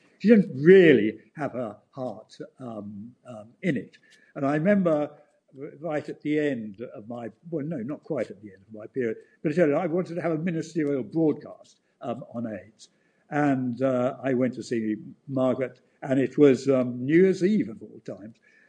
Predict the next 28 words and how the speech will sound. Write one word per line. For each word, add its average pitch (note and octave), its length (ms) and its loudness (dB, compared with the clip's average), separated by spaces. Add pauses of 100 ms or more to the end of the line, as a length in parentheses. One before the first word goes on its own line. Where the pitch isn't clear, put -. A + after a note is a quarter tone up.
Um, D3+ 420 0 (160)
I F3 60 -4
tell D#3 180 4
you, - 80 -6
she G3 160 -2
wouldn't D3+ 300 -4
move. G2+ 300 -8 (520)
To C#3+ 280 -6
have F3 140 0
a D#3+ 60 4
ministerial D3+ 600 -2
broadcast, D#3 800 -6 (260)
um, C3+ 640 -6
you D3 220 4
needed, C3+ 560 2 (160)
uh, C3+ 400 -2
the B2 80 -14
Prime C3 260 -6
Minister's A#2+ 380 -12
permission, C#3 480 -10 (240)
and B2 120 -8
she C3+ 100 -4
wasn't, B2 460 -2
uh, A#2+ 160 -2
prepared G#2+ 480 -4
to G#2+ 60 -12
do A2+ 220 -4
that. F#2+ 200 -14